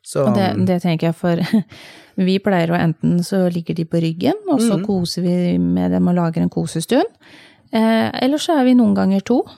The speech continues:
Speaker 1: Mm.
Speaker 2: At det er en som har den på fanget, og så konsentrerer den andre seg om å klippe og,
Speaker 1: Ja.
Speaker 2: og kose. Men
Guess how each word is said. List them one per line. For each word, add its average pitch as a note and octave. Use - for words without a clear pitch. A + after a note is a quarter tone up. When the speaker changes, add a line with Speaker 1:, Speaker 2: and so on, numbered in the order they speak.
Speaker 1:
Mm. C4+
Speaker 2:
At F#3
det A#3+
er -
en G#3
som G#3
har G3+
den G3
på G#3+
fanget, G3
og D4
så A3+
konsentrerer G#3
den G3
andre F#3
seg F#3+
om F#3
å F#3
klippe -
og, F3+
Speaker 1:
Ja. -
Speaker 2:
og F#3+
kose. G3
Men G#3